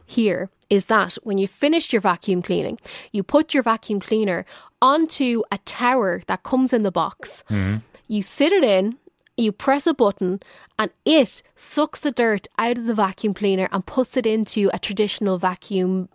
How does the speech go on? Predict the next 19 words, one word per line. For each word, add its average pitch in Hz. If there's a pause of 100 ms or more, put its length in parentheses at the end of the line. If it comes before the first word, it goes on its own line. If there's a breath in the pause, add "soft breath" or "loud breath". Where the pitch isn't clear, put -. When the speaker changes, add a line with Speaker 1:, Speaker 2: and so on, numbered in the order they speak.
(140)
Speaker 1:
bin, 202
uh, 185
bag, 202
essentially. - (360 loud breath)
So 240 (220)
I, 254
I'm 240
a 226
devil 208
for -
this. 196
With 196
the 208
vacuum 214
cleaner 226
I 190
have 190
at 190
home, 190